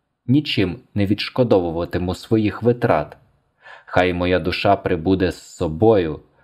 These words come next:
хай поплекає себе, не зайнята чужими справами, байдужа до чиїхось суджень. Хай натішиться, позбувшись і громадських, і власних клопотів, солодким спокоєм.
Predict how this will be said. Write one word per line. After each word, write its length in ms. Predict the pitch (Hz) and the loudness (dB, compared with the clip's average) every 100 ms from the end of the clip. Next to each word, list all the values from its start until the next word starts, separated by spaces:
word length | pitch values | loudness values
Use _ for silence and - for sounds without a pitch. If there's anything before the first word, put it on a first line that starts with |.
| _ | _
хай 460 | - - 85 82 78 - _ | -20 -4 0 0 -4 -12 _
поплекає 720 | 117 110 127 135 113 87 82 | -4 0 0 0 0 0 0
себе, 600 | 82 - 113 107 82 73 - _ _ _ _ _ | -4 -2 -2 0 -2 -4 -12 _ _ _ _ _
не 160 | 107 123 | 0 2
зайнята 520 | 139 110 87 82 90 | 4 2 0 -4 -6
чужими 460 | 90 113 113 92 87 | -4 -2 0 0 -4
справами, 720 | - - 117 95 85 78 73 - _ - | -8 0 2 2 0 -4 -8 -12 _ -8
байдужа 560 | 101 117 127 131 104 92 | 2 2 4 2 0 -2
до 120 | 85 | -4
чиїхось 520 | - 101 101 101 95 | -4 -2 -2 -2 -6
суджень. 600 | - 117 90 - 76 69 - _ _ _ _ _ - | -4 -2 -2 -2 -10 -10 -16 _ _ _ _ _ -4
Хай 220 | 101 90 | -2 0
натішиться, 920 | 85 80 - 131 - 82 - 80 73 - _ _ | -2 -2 0 0 0 -8 -8 -6 -6 -10 _ _
позбувшись 840 | 127 110 101 107 - 95 92 - | -2 0 0 0 0 -4 -4 -6
і 80 | 117 | -6
громадських, 840 | 87 95 101 135 131 - - - - - | -2 0 2 2 0 -4 -6 -6 -16 -4
і 100 | - | 0
власних 600 | 139 127 95 - 101 92 | 2 2 2 -2 -6 -6
клопотів, 680 | - 113 92 82 76 78 71 _ _ _ _ _ | -2 0 0 -2 -6 -10 -12 _ _ _ _ _
солодким 640 | _ - 131 82 - - 98 | _ -2 0 0 -4 -8 -10
спокоєм. 680 | - - 80 - 71 71 | -8 -6 -6 -6 -10 -12